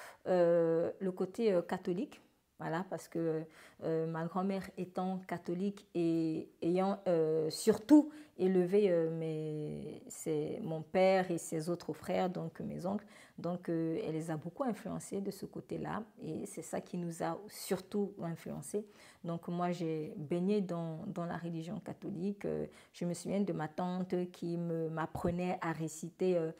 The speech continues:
Notre Père et Je vous salue Marie. Je me souviens encore de ça. Je me souviens de, de, de, du catéchisme qu'on faisait pas à l'église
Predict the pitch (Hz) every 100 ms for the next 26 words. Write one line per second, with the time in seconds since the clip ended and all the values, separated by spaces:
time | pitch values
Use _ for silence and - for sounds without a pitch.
0 | - - 170 175 - 160 175 175 180 175
1 | 170 165 175 - 165 165 165 160 175 185
2 | 185 185 160 - 160 170 165 180 165 165
3 | - 185 185 190 196 - - - 170 170
4 | 165 170 185 185 165 160 156 160 156 156
5 | 151 156 165 - 185 196 185 226 208 196
6 | 196 208 202 180 175 190 180 - - -
7 | _ 254 254 247 - - _ _ 165 175
8 | 170 - - 180 180 170 196 247 185 170